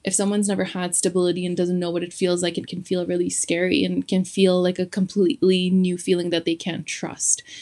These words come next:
And also that fleeting feeling like, "Oh, this is too good to be true." And that's where self-sabotage really starts to kick in, is when we take that kind of opportunity to really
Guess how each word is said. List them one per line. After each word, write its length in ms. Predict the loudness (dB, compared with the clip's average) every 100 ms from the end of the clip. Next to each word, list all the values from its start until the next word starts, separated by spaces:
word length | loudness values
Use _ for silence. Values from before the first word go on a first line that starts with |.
| -16 0
And 140 | 2
also 420 | 2 2 2 2 4
that 200 | 2 -2
fleeting 440 | 0 2 4 2
feeling 280 | 2 2 2
like, 140 | -2 4
"Oh, 120 | 4
this 180 | 6 4
is 120 | 2
too 120 | 2
good 220 | 2 0
to 80 | 0
be 140 | -4 -4
true." 480 | -4 0 0 0
And 200 | -2 -4 -8 -18 _ _
that's 320 | 0 0 -2 -2
where 160 | 0
self-sabotage 1000 | 0 0 -2 -2 -2 -2 -6 -4 -4 -4
really 460 | -4 2 4 4 2
starts 340 | -2 -4 -4 -6
to 80 | -6
kick 240 | -6 -4
in, 200 | -4 -4
is 160 | -4 -4
when 160 | -4
we 240 | -2 -4 -6
take 300 | -2 -4 -2
that 220 | -6 -4
kind 220 | -6 -4
of 120 | -6 -8
opportunity 680 | -4 -4 -2 -4 -2 -2
to 100 | -2
really 420 | -2 0 0 -2